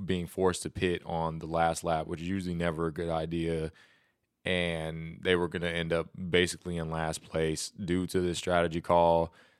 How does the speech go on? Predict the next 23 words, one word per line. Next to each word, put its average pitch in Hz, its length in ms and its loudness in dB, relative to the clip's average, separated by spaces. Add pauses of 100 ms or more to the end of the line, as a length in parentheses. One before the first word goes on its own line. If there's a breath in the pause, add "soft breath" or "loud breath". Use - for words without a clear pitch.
They 95 100 2
had 95 80 6
to 90 60 -4
take 98 200 4
a 92 60 0
big 90 260 4
risk, 92 460 4
took 98 140 2
a 95 60 2
big 90 200 2
swing, 90 460 0
and 85 140 -4
missed, 87 380 0 (140)
but 92 480 4 (200)
that 95 160 4
is 85 80 0
not 92 280 2
the 85 120 -2
issue 85 280 0
here. 82 200 2
The 80 180 0
issue 104 260 0
here 87 420 2